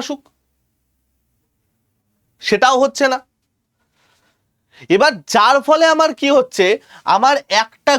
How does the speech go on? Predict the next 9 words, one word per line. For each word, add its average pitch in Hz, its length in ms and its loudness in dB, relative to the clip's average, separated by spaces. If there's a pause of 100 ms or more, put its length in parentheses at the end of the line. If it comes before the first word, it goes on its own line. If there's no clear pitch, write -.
গোটা 247 220 0 (160)
সুযোগ 262 300 0 (140)
নষ্ট 202 240 -2 (120)
হচ্ছে। - 260 -12 (1200)
At 214 120 -6 (160)
least 302 200 0 (120)
যদি 302 180 0 (180)
সেকেন্ড 262 340 -2 (120)
লিস্টের 302 360 -2